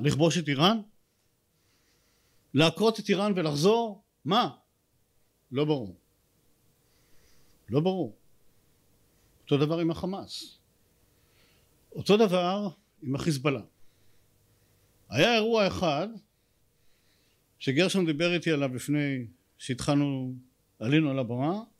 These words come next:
של אריק שרון באלפיים ושתיים, עם, אה, סיפור,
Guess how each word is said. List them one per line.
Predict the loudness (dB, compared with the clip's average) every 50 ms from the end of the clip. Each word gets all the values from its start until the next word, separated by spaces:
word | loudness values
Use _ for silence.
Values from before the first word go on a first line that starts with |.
| _ _ _ _ _ _ -20 _ -10
של | 0 2 2 2 2 -2 -6 -6
אריק | -4 -2 -2 -2
שרון | -2 -2 -4 -4 -4 -2 -2 -2 -2 -2 -2 -2
באלפיים | -4 -4 -2 -2 -2 -2 -2 -2
ושתיים, | -4 -2 0 0 0 2 0 -2 -4 -6 _ _ _ _ _ _ _ _ _ _ _ -6
עם, | -2 0 2 2 2 0
אה, | 0 -2 -2 -4 -6 -8 -10 -12 _ _ _ _ _ _ -14
סיפור, | -8 -6 -6 -2 0 2 2 2 2 -2 -6 -10